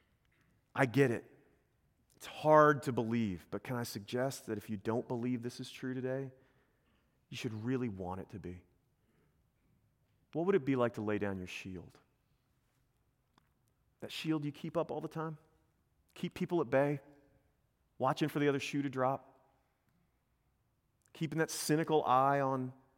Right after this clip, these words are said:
what's coming next, kind of doing this all the time,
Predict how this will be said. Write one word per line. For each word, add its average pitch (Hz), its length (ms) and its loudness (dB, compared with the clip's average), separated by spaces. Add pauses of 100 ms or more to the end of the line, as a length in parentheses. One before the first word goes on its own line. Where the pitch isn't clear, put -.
(260)
what's - 220 -4
coming 135 300 0
next, 120 480 -4 (1300)
kind 147 140 -6
of 127 80 -6
doing 135 240 0
this 123 260 0
all 123 140 -2
the 127 60 -2
time, 123 320 -4